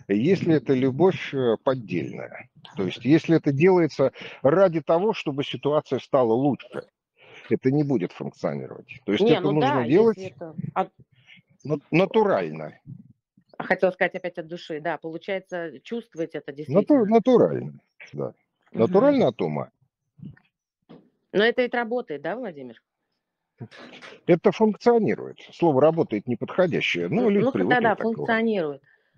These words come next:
Speaker 2: Потому что проверяла многократно вот на себе.
Speaker 1: Правильно.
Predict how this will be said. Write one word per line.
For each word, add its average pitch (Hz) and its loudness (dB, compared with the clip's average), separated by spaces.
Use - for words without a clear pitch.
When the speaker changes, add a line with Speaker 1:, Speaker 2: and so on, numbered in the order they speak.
Speaker 2:
Потому 214 -2
что - -6
проверяла 214 0
многократно 196 -2
вот 135 -8
на 156 -6
себе. 151 -6
Speaker 1:
Правильно. 92 0